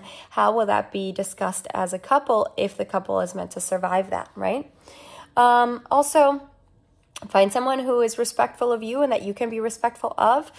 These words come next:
Have conversations about expectations. What do you see a threesome looking like? Do you see it looking like one person receiving oral sex, one person giving, and then receiving penetration? So you wanna have these conversations because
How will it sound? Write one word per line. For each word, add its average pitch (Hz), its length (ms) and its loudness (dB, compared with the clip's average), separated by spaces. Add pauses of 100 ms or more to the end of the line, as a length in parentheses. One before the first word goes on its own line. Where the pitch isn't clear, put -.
(260)
Have 247 200 0
conversations 302 640 0
about 269 200 4
expectations. 277 720 -4
What 208 160 2
do 233 60 -8
you 262 100 -6
see 269 240 -2
a 269 60 4
threesome 254 500 -4
looking 277 280 0
like? 196 200 0 (380)
Do 185 120 -8
you 196 240 -4
see 277 300 0
it 277 120 6
looking 285 380 2
like 269 300 2
one 196 280 4
person 233 420 -2
receiving 226 440 -2
oral 220 200 4
sex, 240 360 -2
one 208 160 -4
person 220 340 -6
giving, 208 360 -2
and 202 120 -2
then 190 120 -2
receiving 202 680 -4 (1300)
penetration? 269 840 2
So 240 240 2
you 233 180 -8
wanna 240 300 4
have 285 220 2
these 247 160 -10
conversations 226 720 -2
because 208 420 2